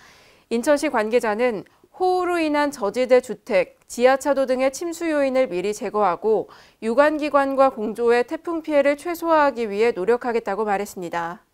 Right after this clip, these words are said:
대전시와 대전시의회가 대전 청년들과 시의원,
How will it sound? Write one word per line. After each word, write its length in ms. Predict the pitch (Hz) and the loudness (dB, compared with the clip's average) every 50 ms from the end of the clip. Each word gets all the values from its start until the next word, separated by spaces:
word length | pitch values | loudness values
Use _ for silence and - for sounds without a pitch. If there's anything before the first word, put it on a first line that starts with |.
| _ _ _ _ _ _ _ _ _ _ _ | _ _ _ _ _ _ _ _ _ _ _
대전시와 680 | - 220 208 233 285 320 320 311 320 302 294 285 294 | -2 0 4 6 6 4 4 2 2 4 6 6 6
대전시의회가 1120 | 285 269 208 190 254 269 277 277 - 277 262 254 233 220 208 202 - 226 226 233 214 185 160 | 4 2 0 2 2 2 2 0 -2 0 0 2 2 2 2 2 2 4 6 6 6 4 4
대전 340 | - 226 208 196 247 247 262 | 0 -2 -4 -2 -2 -4 -4
청년들과 760 | - 349 349 349 359 359 339 320 320 294 285 269 277 269 269 | -4 -4 -2 0 0 0 0 0 0 0 2 4 4 2 2
시의원, 600 | 269 - 285 277 269 262 214 190 165 156 139 | 0 -2 -4 -2 -2 0 0 0 0 0 -2